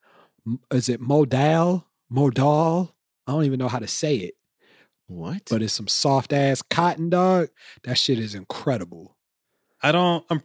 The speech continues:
Speaker 3: I'm pretty sure I don't got the modals 'cause I be getting them from Marshalls. But yeah, I, I feel you, dog. Like, I get the Calvin
Speaker 1: Yeah,
Speaker 3: Kleins
Speaker 1: they,
Speaker 3: from Marshalls for, like,
Speaker 1: yeah,
Speaker 3: sixteen
Speaker 1: they,
Speaker 3: bucks.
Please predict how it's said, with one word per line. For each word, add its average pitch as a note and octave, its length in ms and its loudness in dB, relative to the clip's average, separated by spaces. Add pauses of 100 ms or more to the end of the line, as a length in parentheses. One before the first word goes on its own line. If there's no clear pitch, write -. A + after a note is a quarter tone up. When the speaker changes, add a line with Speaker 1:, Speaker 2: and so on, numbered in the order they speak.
(120)
Speaker 3:
I'm D3 140 -8
pretty G3 220 2
sure F3 260 4
I D#3 80 6
don't D3 160 0
got C#3 180 0
the B2+ 60 -6
modals B2+ 760 -2
'cause A#2 280 -6
I A#2+ 60 -4
be B2+ 140 -2
getting A#2+ 200 -6
them A2 120 -10
from G#2 120 -14
Marshalls. A2+ 560 -8
But A#2+ 120 -12
yeah, C3 600 0
I, D3 60 -2
I - 20 2
feel F#3 220 0
you, C3+ 100 -2
dog. C#3+ 360 -4 (120)
Like, C#3+ 140 -8
I - 20 -10
get E3 80 -4
the D3 80 -12
Calvin C3+ 280 2
Speaker 1:
Yeah, A#2 60 0
Speaker 3:
Kleins C#3+ 220 0
Speaker 1:
they, C#3+ 140 2
Speaker 3:
from B2+ 100 -6
Marshalls D3+ 460 -4
for, - 100 -16
like, D3 160 0
Speaker 1:
yeah, B2+ 80 2
Speaker 3:
sixteen C3 400 2
Speaker 1:
they, D#3 60 -2
Speaker 3:
bucks. E3+ 380 -6